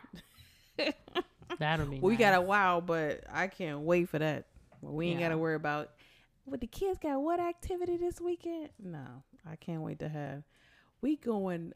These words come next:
Speaker 1: um, to California today."
Speaker 2: Yeah, being
Speaker 1: You know,
Speaker 2: an empty
Speaker 1: something fun.
Speaker 2: nester.
Speaker 1: Yeah, empty nester.
Speaker 2: <laughs>
Speaker 1: Um, so what are some qualities that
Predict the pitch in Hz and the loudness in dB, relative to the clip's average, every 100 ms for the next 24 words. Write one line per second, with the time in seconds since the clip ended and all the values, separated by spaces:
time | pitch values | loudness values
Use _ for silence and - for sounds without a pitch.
0 | - 165 160 156 151 147 151 147 117 - | -10 -8 -6 -8 -8 -10 -10 -10 -8 -8
1 | 285 370 427 - 302 339 165 139 - - | -10 -10 -14 -4 2 2 0 -8 -14 -16
2 | - 135 _ - _ _ _ - 180 180 | -18 -18 _ -20 _ _ _ -4 2 4
3 | 160 147 156 - - 160 156 156 160 185 | 2 0 -6 -12 -4 0 0 0 -2 -2
4 | 180 175 165 165 151 139 185 196 - 220 | 0 0 0 -2 -4 -4 -6 -8 -4 0
5 | 147 170 214 202 190 165 180 - 127 160 | 0 2 0 0 -2 -2 -4 -6 -6 -6
6 | - - - - 240 220 202 - 196 190 | -8 -20 -20 -6 0 0 -2 2 6 8
7 | 180 170 170 185 - _ _ _ - - | 6 6 2 0 -6 _ _ _ 0 6
8 | 247 294 403 415 339 254 - 202 202 208 | 8 8 4 2 -2 -4 -2 2 2 0
9 | 208 208 196 190 190 - 170 160 151 | -2 -2 -4 -4 -4 0 0 2 -2